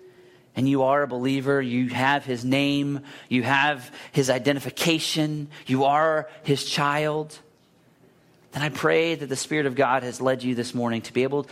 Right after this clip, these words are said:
to begin to identify and acknowledge your, our own hypocrisy. For there is this tendency in our lives to take this word of God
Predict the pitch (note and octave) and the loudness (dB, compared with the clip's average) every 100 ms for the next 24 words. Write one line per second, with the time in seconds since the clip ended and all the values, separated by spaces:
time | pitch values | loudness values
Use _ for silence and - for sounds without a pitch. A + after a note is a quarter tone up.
0 | - - - A#2+ B2+ C3 C3+ A#2+ - B2+ | -14 -10 -2 0 0 0 0 0 0 0
1 | C3 B2+ B2+ B2 A#2 A2+ A#2 B2 B2 A#2+ | 0 0 0 0 -2 -4 -2 0 0 -2
2 | A2+ - - - A2 - B2+ B2 A#2 - | -6 -8 -12 -6 -4 -2 -2 -2 -4 -2
3 | A2+ - F#2 - F2+ - _ _ _ - | -2 -4 -8 -8 -10 -18 _ _ _ -20
4 | - _ _ _ _ _ _ - _ _ | -20 _ _ _ _ _ _ -20 _ _
5 | _ _ _ _ _ _ - - D#3 D3 | _ _ _ _ _ _ -6 0 2 2
6 | D#3+ F3 D3+ D#3 - D#3+ D3+ D3 - C3+ | 2 0 0 0 0 0 0 0 0 0
7 | C3 C#3 C#3+ C#3+ C3 B2+ B2 C3 B2+ B2 | 2 0 0 0 2 0 2 2 2 0
8 | A#2+ - C3+ - D3 D3+ D3+ C#3 C3 - | -4 -8 -8 -2 0 0 -2 -2 -2 -2
9 | C3+ C#3 C#3 C3+ - A#2+ A2 B2+ A2 G#2+ | 0 2 2 -2 -6 -4 0 0 0 -4
10 | G#2 | -6